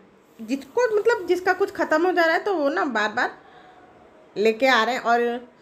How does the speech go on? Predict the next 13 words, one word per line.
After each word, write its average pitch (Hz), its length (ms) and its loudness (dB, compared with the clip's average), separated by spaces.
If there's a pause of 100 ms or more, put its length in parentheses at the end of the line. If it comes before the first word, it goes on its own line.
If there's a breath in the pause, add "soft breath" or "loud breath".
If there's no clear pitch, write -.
(500 loud breath)
दे 254 220 2
रहे 233 140 0
थे। 294 420 -8 (4000)
अच्छा - 180 2
service 330 500 2
था 320 120 2
वहाँ 254 280 -2
पे, 320 200 -2 (800)
बहुत 240 180 0
अच्छा 285 220 2
behavior 269 560 0
भी 302 120 -6
था, 330 340 -6